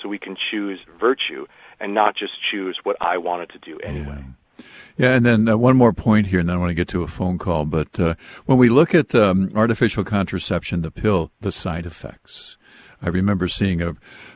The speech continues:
Speaker 2: a presenter one time, uh, taking a, a box of, um,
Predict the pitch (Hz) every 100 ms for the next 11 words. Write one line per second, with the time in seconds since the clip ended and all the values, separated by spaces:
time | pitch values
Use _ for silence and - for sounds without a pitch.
0 | - 110 104 - 110 104 110 104 98 95
1 | 107 95 92 92 87 101 98 98 87 85
2 | 85 82 82 78 85 82 85 87 87 -
3 | 76 90 80 76 80